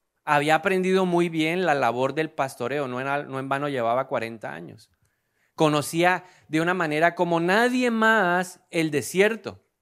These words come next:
Él había visto que las zarzas se consumían, era normal, era cotidiano que ese tipo de árboles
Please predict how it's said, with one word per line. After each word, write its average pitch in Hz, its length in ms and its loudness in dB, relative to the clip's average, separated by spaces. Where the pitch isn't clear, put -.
Él 156 180 4
había 165 260 4
visto 165 460 -2
que 135 100 -4
las 131 220 -2
zarzas 156 600 -2
se 151 180 -8
consumían, 151 580 -2
era 165 180 2
normal, 147 560 -2
era 139 240 -4
cotidiano 135 760 -4
que 127 120 -8
ese 156 160 -8
tipo 160 340 -6
de 131 140 -2
árboles 120 600 -4